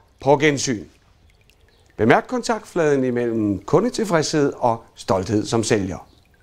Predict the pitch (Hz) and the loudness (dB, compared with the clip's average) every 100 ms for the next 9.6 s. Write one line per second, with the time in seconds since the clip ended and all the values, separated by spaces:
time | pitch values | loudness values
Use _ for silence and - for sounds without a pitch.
0 | _ _ _ _ _ _ _ _ _ _ | _ _ _ _ _ _ _ _ _ _
1 | _ _ _ - 107 107 107 113 113 117 | _ _ _ -4 2 2 2 2 2 2
2 | 117 - 139 190 202 - _ _ _ _ | -2 -2 -2 -2 -8 -18 _ _ _ _
3 | _ - 110 117 120 117 127 127 123 117 | _ -2 4 4 4 0 0 0 -2 -2
4 | - 135 165 196 185 _ _ _ _ _ | -2 -2 -2 -4 -14 _ _ _ _ _
5 | _ _ _ _ _ _ _ _ _ _ | _ _ _ _ _ _ _ _ _ _
6 | _ _ _ _ _ _ _ _ _ _ | _ _ _ _ _ _ _ _ _ _
7 | 170 208 233 220 247 320 - 147 135 208 | 4 4 4 2 2 2 0 2 4 4
8 | 254 202 139 165 139 117 - 127 190 269 | 2 0 0 0 2 2 0 -2 2 2
9 | 294 285 - 139 123 | 0 -2 0 2 2